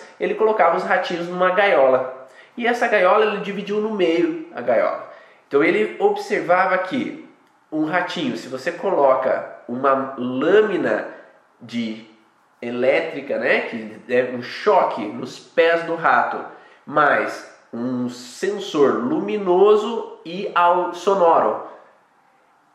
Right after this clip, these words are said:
O Henri Laborie, ele colocava o sinal ligado,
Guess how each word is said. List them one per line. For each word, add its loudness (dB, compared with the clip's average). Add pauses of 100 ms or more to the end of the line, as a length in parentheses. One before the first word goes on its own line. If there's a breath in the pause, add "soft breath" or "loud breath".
(260)
O -4 (260)
Henri 0
Laborie, 4
ele 0
colocava 0
o -6
sinal 0
ligado, 0